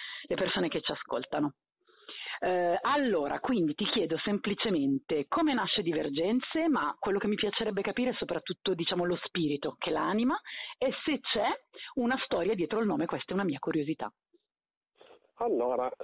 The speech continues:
Speaker 2: eh, grazie innanzitutto dell'occasione di poter parlare di questo piccolo e industrioso marchio.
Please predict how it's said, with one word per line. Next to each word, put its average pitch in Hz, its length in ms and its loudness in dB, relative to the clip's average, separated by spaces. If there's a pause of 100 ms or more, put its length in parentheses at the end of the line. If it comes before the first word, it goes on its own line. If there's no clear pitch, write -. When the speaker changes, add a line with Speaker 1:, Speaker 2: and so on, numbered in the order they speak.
(220)
Speaker 2:
eh, 107 120 0
grazie 120 400 -2
innanzitutto 127 600 -2
dell'occasione 131 760 0
di 120 120 0
poter 117 320 -4
parlare 120 460 0
di 117 100 -2
questo - 300 -4
piccolo 139 440 0
e 127 40 2
industrioso 127 680 2
marchio. 220 520 0